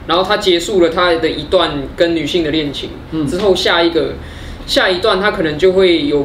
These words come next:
Speaker 1: 更强大的，呃，动力。
Speaker 2: 嗯。
Speaker 1: 也许说，那假设我找，遇到一个喜欢的男人，那我干脆跟他结婚，因为这同时是符合社会期待的。
Speaker 2: 哦。
Speaker 1: 我觉得，我觉得其实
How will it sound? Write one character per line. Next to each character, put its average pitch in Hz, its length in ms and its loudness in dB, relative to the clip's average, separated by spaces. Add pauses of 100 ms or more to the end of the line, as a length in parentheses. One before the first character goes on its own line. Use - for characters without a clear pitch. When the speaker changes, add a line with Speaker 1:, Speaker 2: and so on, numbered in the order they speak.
(100)
Speaker 1:
更 269 200 2
强 170 300 -2
大 202 340 2
的， 156 640 2
呃， 160 200 2
动 196 300 2
力。 180 320 -2
Speaker 2:
嗯。 156 160 -4
Speaker 1:
也 180 100 4
许 180 160 -2
说， 175 240 4 (260)
那 208 100 0
假 175 180 0
设 202 160 2
我 175 160 6
找， 147 340 -2
遇 208 60 -4
到 185 120 4
一 170 40 0
个 170 80 2
喜 147 160 -6
欢 160 140 -6
的 160 80 -2
男 135 180 -4
人， 135 160 -6
那 170 100 0
我 143 100 -2
干 147 140 -2
脆 156 140 -4
跟 143 100 -4
他 143 80 -2
结 139 160 -6
婚， 135 100 -8 (500)
因 247 80 0
为 240 80 4
这 240 320 2
同 202 260 0
时 170 240 0
是 190 140 -2
符 147 180 -6
合 143 100 -2
社 156 160 -2
会 156 80 -2
期 - 200 -8
待 120 80 -6
的。 - 360 -8
Speaker 2:
哦。 208 460 2
Speaker 1:
我 185 60 4
觉 254 120 4
得， 302 140 0
我 220 100 4
觉 247 160 4
得 294 160 4
其 247 200 -4
实 262 160 0